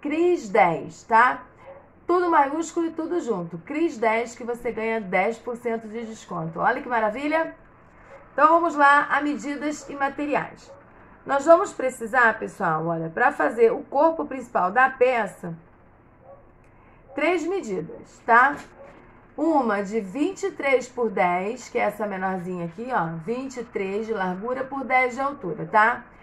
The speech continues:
Estruturei tudo no nylon dublado. A outra de vinte e três de largura por quatorze de altura, também estruturado no nylon dublado.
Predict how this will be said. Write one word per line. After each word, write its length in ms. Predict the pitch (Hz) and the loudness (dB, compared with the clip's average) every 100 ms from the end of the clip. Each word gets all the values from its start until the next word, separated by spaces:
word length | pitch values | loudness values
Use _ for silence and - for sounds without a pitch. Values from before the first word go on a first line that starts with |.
| - - | -20 -16
Estruturei 680 | 214 - 294 294 277 294 294 | -14 -8 -8 -6 -4 -4 -6
tudo 460 | 302 330 330 339 | -6 -4 -2 -4
no 200 | - 311 | -6 -6
nylon 400 | 302 269 285 294 | 0 2 2 0
dublado. 640 | 294 254 214 151 - - - _ - _ - - _ - - - | -4 -2 0 0 -4 -16 -20 _ -20 _ -20 -20 _ -20 -20 -6
A 280 | - 262 285 | 4 6 8
outra 440 | 269 214 170 180 175 | 8 6 4 -6 -8
de 160 | 175 | -8
vinte 440 | 185 190 302 349 349 | -10 -8 -6 -6 -6
e 80 | |
três 880 | 339 269 240 202 175 175 165 - - - - - - - - - | -4 0 2 2 0 -4 -10 -20 -20 -20 -20 -20 -20 -20 -20 -8
de 160 | 175 226 | 0 6
largura 600 | 269 247 214 226 180 170 | 6 4 2 -2 0 -4
por 180 | 165 | -8
quatorze 680 | - 214 214 254 294 311 285 | 0 0 4 6 8 6 0
de 80 | 233 | 0
altura, 640 | 202 202 226 240 285 302 - - - - - | 0 0 -6 -2 -2 -2 -4 -20 -20 -12 -4
também 340 | 247 240 240 | -2 0 -2
estruturado 720 | 233 - 220 220 208 190 190 208 | -2 -4 -4 -2 0 0 -2 -8
no 120 | 262 | -6
nylon 320 | 262 240 226 | -2 -2 -2
dublado. 680 | 202 175 165 165 165 277 320 | -4 -2 2 2 0 -2 -8